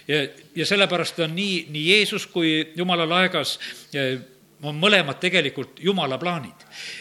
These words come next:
Laekas oli, mis seal oli? Eks seal oli see käsu-, käsulauad olid seal sees. See Aaroni kepp, mis õitsema läks, oli seal sees ja, ja manna kuldkruus oli seal sees ja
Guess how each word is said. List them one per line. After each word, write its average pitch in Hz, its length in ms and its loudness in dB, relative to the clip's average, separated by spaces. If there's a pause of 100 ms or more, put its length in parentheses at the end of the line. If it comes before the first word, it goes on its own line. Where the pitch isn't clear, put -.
(120)
Laekas 175 640 2
oli, 185 260 0 (240)
mis 180 160 0
seal 190 160 0
oli? 147 160 2
Eks 143 220 -4
seal 175 140 -2
oli 170 220 -4
see 160 560 -8
käsu-, 175 540 0
käsulauad 170 500 0
olid 123 220 -4
seal 123 180 -8
sees. 120 300 -4 (360)
See 139 380 4 (500)
Aaroni 180 320 2
kepp, 202 240 4
mis 180 160 -4
õitsema 151 360 -4
läks, 135 240 -8
oli 131 120 -4
seal 123 180 -6
sees 127 320 -4
ja, 127 160 -4 (360)
ja 135 140 0
manna 196 320 2
kuldkruus 156 600 -4
oli 127 160 -4
seal 120 180 -8
sees 143 340 -2
ja 127 140 -4